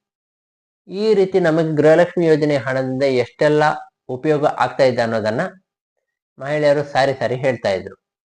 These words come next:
So ಅಂತ ಇಪ್ಪತ್ತೊಂದು ಮಹಿಳೆಯರಿಗೆ ಈಗ ಮುಖ್ಯಮಂತ್ರಿ ಸಿದ್ದರಾಮಯ್ಯ ಸರ್‌ನ್ನು ಭೇಟಿ ಮಾಡುವಂತ ಅವಕಾಶ ಸಿಕ್ಕಿದೆ ಇವತ್ತು. ಅಲ್ಲಿ ಏನೆಲ್ಲ ಚರ್ಚೆ ಆಗಿದೆ, ಏನೆಲ್ಲ ಮಾತಾಡಿದ್ದಾರೆ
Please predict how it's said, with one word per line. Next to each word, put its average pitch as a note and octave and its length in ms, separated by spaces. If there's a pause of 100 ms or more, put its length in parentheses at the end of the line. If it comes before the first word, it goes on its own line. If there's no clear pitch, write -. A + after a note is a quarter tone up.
(420)
So D#3+ 140
ಅಂತ F3+ 380
ಇಪ್ಪತ್ತೊಂದು D#3 840
ಮಹಿಳೆಯರಿಗೆ A2 840
ಈಗ G#2 100 (480)
ಮುಖ್ಯಮಂತ್ರಿ C3 480
ಸಿದ್ದರಾಮಯ್ಯ A#2+ 640
ಸರ್‌ನ್ನು A2+ 300
ಭೇಟಿ G#2+ 240
ಮಾಡುವಂತ G2 320
ಅವಕಾಶ G#2 360
ಸಿಕ್ಕಿದೆ C3+ 440
ಇವತ್ತು. G2+ 320 (480)
ಅಲ್ಲಿ C3+ 260
ಏನೆಲ್ಲ C#3+ 300
ಚರ್ಚೆ C#3+ 340
ಆಗಿದೆ, C3+ 320
ಏನೆಲ್ಲ C3+ 300
ಮಾತಾಡಿದ್ದಾರೆ B2 840